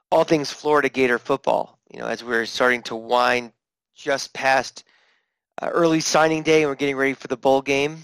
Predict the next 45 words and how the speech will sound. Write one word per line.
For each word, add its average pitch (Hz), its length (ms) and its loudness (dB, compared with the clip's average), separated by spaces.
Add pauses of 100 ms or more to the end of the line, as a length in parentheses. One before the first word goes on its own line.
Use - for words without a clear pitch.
(220)
um, 113 460 -6 (340)
you 62 60 -20
know, 60 80 -20 (160)
we 113 120 -8
have 110 240 -2
me 123 140 -4
and 117 80 -4
my 113 120 2
co-host 117 600 -6
Mark 117 200 -2
McLeod 113 480 0 (680)
of, 113 160 -10
uh, 120 120 -2
Local 123 240 -6
Gainesville 117 360 -8
Radio. 120 260 0
We 120 100 -6
talk 110 240 -4
about 120 120 2
all 113 80 0
things 120 220 -12
Florida 117 300 -8
football. 113 340 -2
So - 160 -4
if 113 140 -6
you 120 280 -8 (360)
can't 214 320 -2
get 208 160 2
enough 185 340 0
of 135 180 -14
my, 131 360 2
you 113 180 -6 (880)
know, 123 140 -20
velvet 131 460 -2
voice, 120 420 -6
there's 123 180 -10
a 117 60 -8
whole 120 160 -6
other 123 180 -6
podcast 117 560 -4
you - 60 -18
can 123 120 -20
go 113 120 -14
listen 113 320 -14
to. 98 240 -16